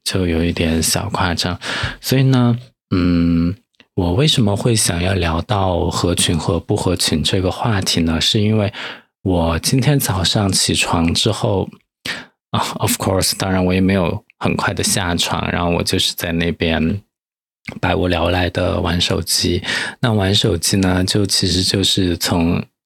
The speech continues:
app 里面串门，从这个 app 串到另外一个 app。当我串到 WeChat 这个 app 的时候呢，我可能就会打开一个，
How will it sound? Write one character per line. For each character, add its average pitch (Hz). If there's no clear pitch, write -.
app 101
里 92
面 92
串 104
门， 82
从 101
这 -
个 101
app 101
串 92
到 90
另 101
外 87
一 -
个 90
app。 90
当 131
我 117
串 113
到 107
WeChat 107
这 104
个 98
app 101
的 95
时 -
候 95
呢， 85
我 87
可 92
能 90
就 92
会 101
打 87
开 90
一 85
个， 87